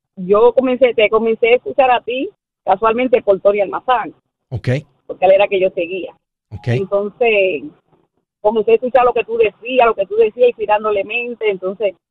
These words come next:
Speaker 1: yo tenía unas propiedades allá, tú sabes que uno siempre cuando está aquí lo que quiere es tener sus propiedades en su país,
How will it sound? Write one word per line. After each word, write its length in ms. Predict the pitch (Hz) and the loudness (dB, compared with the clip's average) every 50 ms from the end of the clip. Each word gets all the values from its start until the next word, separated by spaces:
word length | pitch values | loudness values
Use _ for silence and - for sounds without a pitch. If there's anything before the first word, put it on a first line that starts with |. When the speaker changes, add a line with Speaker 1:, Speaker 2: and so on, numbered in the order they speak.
| _ _ _ _ | _ _ _ _
Speaker 1:
yo 160 | - 196 208 | -2 -2 0
tenía 260 | 208 226 220 220 220 220 | 2 2 2 2 0 -2
unas 220 | 220 220 220 208 | -2 -2 -2 -2
propiedades 680 | - 208 208 - - 196 190 202 202 208 208 208 202 - | -2 -4 -6 -4 -2 0 2 4 4 4 4 4 2 2
allá, 300 | - 175 180 190 226 233 240 | 2 0 0 0 0 0 0
tú 100 | 240 247 - | -2 -4 -2
sabes 260 | 277 262 240 220 208 | -2 -2 -2 -2 -4
que 80 | - 202 | -6 -6
uno 140 | 208 214 202 | -8 -6 -2
siempre 480 | - 226 214 220 208 214 214 202 196 | -2 -2 -2 -2 -2 -2 0 0 2
cuando 220 | 196 190 190 185 185 | 2 2 0 0 -2
está 160 | 175 190 190 | -2 -2 -2
aquí 180 | 185 _ 208 | -2 _ -4
lo 120 | 202 196 185 | -4 -4 -2
que 120 | 185 180 | -4 -4
quiere 580 | - _ 185 190 196 196 190 190 190 190 190 185 | -6 _ -4 -2 0 0 2 2 2 2 0 -2
es 60 | 190 | -2
tener 280 | - 180 165 175 175 - | -4 -8 -8 -8 -10 -14
sus 100 | - 196 | -16 -12
propiedades 560 | _ - 190 - 185 180 175 180 180 180 180 175 | _ -8 -8 -4 -2 0 2 2 2 2 0 -2
en 80 | 170 | -6
su 80 | - 180 | -12 -14
país, 360 | - - 147 156 151 - 311 | -10 -8 -6 -4 -2 0 -2